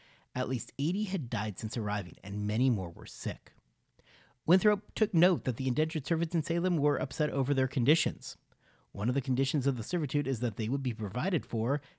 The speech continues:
as they worked off their period of indenture. However, they were starving too, just like everybody else was. Winthrop went ahead and agreed that because the contracts had been breached,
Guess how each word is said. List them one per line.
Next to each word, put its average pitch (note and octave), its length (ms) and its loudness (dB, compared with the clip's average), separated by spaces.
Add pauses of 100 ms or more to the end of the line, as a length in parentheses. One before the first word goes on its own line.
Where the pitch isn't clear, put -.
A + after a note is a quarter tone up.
(100)
as - 140 -8
they A2 140 -2
worked G#2 320 -4
off F2+ 140 -8
their A#2 100 -2
period D#2+ 480 -10
of - 120 -14
indenture. G#2+ 580 -4 (680)
However, F#3 500 4
they A2+ 240 -2
were F#3 180 0
starving D3 460 0
too, E3+ 420 2 (160)
just - 340 -8
like B2 200 -2
everybody G#2 400 -2
else C#3 260 0
was. - 380 -8 (720)
Winthrop A#3 420 4
went A3 220 4
ahead G3+ 180 6
and F#3 100 2
agreed D3+ 300 0
that D3+ 180 0
because D#3+ 300 2
the D#3 80 0
contracts E3 480 -2
had C3+ 100 0
been A#2+ 120 4
breached, D#3+ 460 0